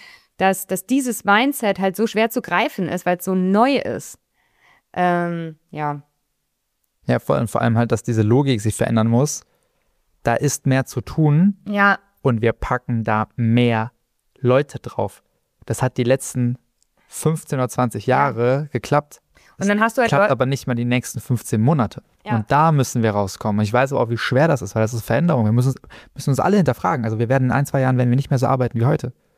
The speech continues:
Speaker 2: Und die,
Speaker 1: Ja.
Speaker 2: die es tun, ich glaub, die sind nicht mehr da. Aber das ist hardcore schwer, das alles neu zu denken, sich
Speaker 1: Ja.
Speaker 2: loszulassen. So, sich selber auch zu ersetzen an hier und da einer Stelle, um dann zu merken, „Ah, Moment,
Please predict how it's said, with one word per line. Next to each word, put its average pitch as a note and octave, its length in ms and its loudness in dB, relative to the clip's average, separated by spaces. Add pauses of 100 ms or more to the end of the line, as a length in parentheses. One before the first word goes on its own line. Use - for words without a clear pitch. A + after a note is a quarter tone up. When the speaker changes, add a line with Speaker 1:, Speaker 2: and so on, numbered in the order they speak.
(200)
Speaker 2:
Und A2+ 160 2
die, B2+ 40 2
Speaker 1:
Ja. B2+ 80 2
Speaker 2:
die B2+ 60 4
es A2+ 100 2
tun, C3+ 320 4
ich - 60 -8
glaub, B2+ 140 0
die - 60 -8
sind A#2+ 140 -6
nicht - 140 -4
mehr A2+ 100 0
da. C3+ 220 2 (280)
Aber - 140 -2
das A#2 100 2
ist - 220 -6 (160)
hardcore E3 400 0
schwer, E3 280 -4
das - 240 -10
alles D3 280 0
neu C3+ 100 2
zu - 160 -4
denken, C#3+ 340 -2 (280)
sich - 140 -12
Speaker 1:
Ja. F3+ 60 -2
Speaker 2:
loszulassen. C#3+ 600 0 (360)
So, A2+ 200 -2
sich A2 140 -4
selber F3+ 300 -2
auch - 120 -4
zu - 160 -4
ersetzen G#2 540 0 (420)
an B2+ 160 0
hier D3 200 2
und B2+ 120 2
da B2+ 80 2
einer A#2 180 2
Stelle, E3 400 2
um C#3 80 0
dann B2 140 2
zu C#3 100 -4
merken, B2 240 0
„Ah, A#2 80 0
Moment, B2+ 340 2